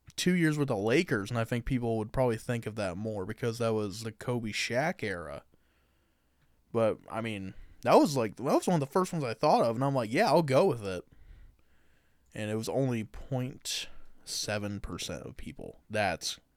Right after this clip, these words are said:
just crazy to me. So, uh, I love Immaculate Grid. It really does make me think. <laughs> Like,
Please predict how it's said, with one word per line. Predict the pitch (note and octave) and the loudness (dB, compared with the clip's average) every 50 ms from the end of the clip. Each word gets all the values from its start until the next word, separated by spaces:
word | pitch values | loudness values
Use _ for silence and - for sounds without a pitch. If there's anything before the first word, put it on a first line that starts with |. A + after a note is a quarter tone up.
| _ - | _ -12
just | B2+ - - F#2+ - - - - | -8 -6 -6 -6 -6 -6 -10 -12
crazy | - - B1+ C2 D2 D#2 - - | -10 -10 -10 -8 -8 -10 -10 -12
to | C2+ C2 | -14 -14
me. | D2+ C#2 C2 - _ _ - - - - - - - - - | -14 -16 -16 -18 _ _ -20 -20 -20 -20 -20 -20 -20 -16 -12
So, | - - D3+ C3 B2+ A#2 - - - - - - - _ _ _ _ _ _ _ _ _ _ _ - - - - - - - - _ _ _ _ _ _ _ _ _ _ _ _ - | 0 2 4 4 4 4 0 -4 -14 -20 -20 -20 -20 _ _ _ _ _ _ _ _ _ _ _ -20 -20 -20 -20 -20 -20 -20 -20 _ _ _ _ _ _ _ _ _ _ _ _ -8
uh, | - G2 G#2 G#2 F#2 - | -4 -2 0 0 0 2
I | - A#2+ C3+ C#3 | 4 6 6 6
love | B2+ B2 B2 B2 B2 C3 C3+ C3+ C#3 - - | 6 6 6 6 6 6 6 4 0 -4 -4
Immaculate | A#2 B2+ A#2+ A#2+ B2 - C3+ B2 G#2 F#2 | -2 2 2 2 2 2 0 0 -2 -2
Grid. | G2+ G#2+ A2 A2+ A#2+ C3 C3 - _ _ - | -2 -2 0 0 0 0 -2 -8 _ _ 2
It | C3 C#3 B2 A2+ | 2 2 2 0
really | A#2 A#2 A#2 A#2+ B2 C3+ C3+ C3 B2 | -2 -2 0 2 2 4 4 2 2
does | B2 A#2 G#2 G#2+ A2+ A2+ A2+ | 2 2 2 2 2 0 -2
make | A#2 A#2 A2+ - | -4 -4 -4 -4
me | A2+ G#2 | -6 -10
think. | G2 - - A2 G#2+ A2+ A#2+ C3 - - - - D#3+ - | -10 -8 -6 -4 -2 -2 -2 -4 -6 -10 -10 -4 -4 -2
<laughs> | D5 C#5+ | 2 4
Like, | G3+ D#3+ C3 - - - | 6 4 4 2 -2 -6